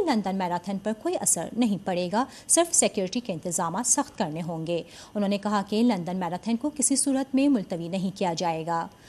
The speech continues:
لندن میراتھن میں تین سو ستر کھلاڑی حصہ لے رہے ہیں۔ وینزویلا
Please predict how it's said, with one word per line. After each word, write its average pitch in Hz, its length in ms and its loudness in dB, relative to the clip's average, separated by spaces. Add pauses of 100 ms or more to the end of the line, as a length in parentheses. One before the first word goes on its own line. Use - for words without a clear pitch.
(220)
لندن 226 280 6
میراتھن 226 380 4
میں 320 280 4
تین 302 240 6
سو 190 360 2
ستر 302 460 2
کھلاڑی 190 500 0 (180)
حصہ - 300 4 (160)
لے 208 180 4
رہے 165 300 -4
ہیں۔ 185 200 -4 (3000)
وینزویلا 226 500 8